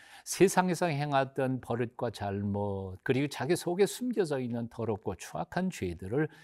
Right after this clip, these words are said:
정리하지 못한 채 심지어는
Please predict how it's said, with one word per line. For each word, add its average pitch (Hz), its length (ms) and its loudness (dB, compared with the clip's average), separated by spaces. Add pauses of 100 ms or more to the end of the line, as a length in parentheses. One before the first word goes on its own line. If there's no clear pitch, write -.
(200)
정리하지 151 840 4
못한 151 480 2
채 82 360 -8 (460)
심지어는 98 920 -4